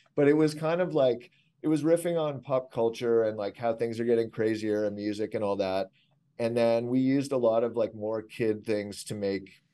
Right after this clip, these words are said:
analogies to, like, adult things. So we had an, a thing about addiction to video games, but that referenced Requiem for a Dream and Trainspotting and things like that. So we were trying to do the kind of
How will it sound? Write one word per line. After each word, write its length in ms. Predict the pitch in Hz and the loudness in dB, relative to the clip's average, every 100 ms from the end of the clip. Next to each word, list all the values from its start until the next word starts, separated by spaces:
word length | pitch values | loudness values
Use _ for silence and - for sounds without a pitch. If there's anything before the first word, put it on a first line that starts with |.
| 107 | -6
analogies 640 | 104 98 98 92 98 92 | -4 -2 -2 -2 -4 -6
to, 120 | - 98 | -6 -4
like, 380 | 90 87 87 - _ _ | -2 -4 -6 -12 _ _
adult 380 | 104 98 104 - | -4 0 0 0
things. 300 | 110 107 104 | -4 -4 -4
So 120 | 120 | -4
we 240 | 101 104 101 | -2 -2 -2
had 200 | 107 104 | -2 -2
an, 160 | 101 - | -4 -6
a 120 | 95 | -6
thing 220 | 117 110 | -4 -4
about 200 | 104 95 | -2 -2
addiction 460 | 92 101 - 107 98 | -2 -4 -6 -10 -10
to 80 | 92 | -6
video 320 | 110 117 110 | -2 2 2
games, 480 | 107 104 101 101 - _ _ _ - | 0 -2 -4 -8 -14 _ _ _ -2
but 160 | 101 | 2
that 160 | 113 87 | 2 2
referenced 640 | 104 104 104 95 92 - | 0 -2 -4 -4 -6 -4
Requiem 360 | 107 95 101 92 | -2 -2 -4 -8
for 180 | 104 92 | -4 -4
a 60 | |
Dream 340 | 90 98 98 95 | -4 -4 -4 -6
and 120 | 92 | -8
Trainspotting 640 | 92 90 90 92 92 92 | -8 -8 -6 -4 -4 -4
and 120 | 98 98 | -6 -8
things 200 | 101 107 | -6 -4
like 180 | 104 - | -4 -2
that. 260 | 107 104 | -2 -2
So 320 | - 98 95 - _ _ | -2 0 0 -6 _ _
we 120 | 120 131 | 0 2
were 80 | |
trying 280 | 131 143 139 | 2 0 0
to 80 | 131 | 0
do 240 | 113 120 | 2 2
the 120 | 117 113 | 2 -2
kind 300 | 120 107 104 | -6 -4 -2
of 160 | 98 | -4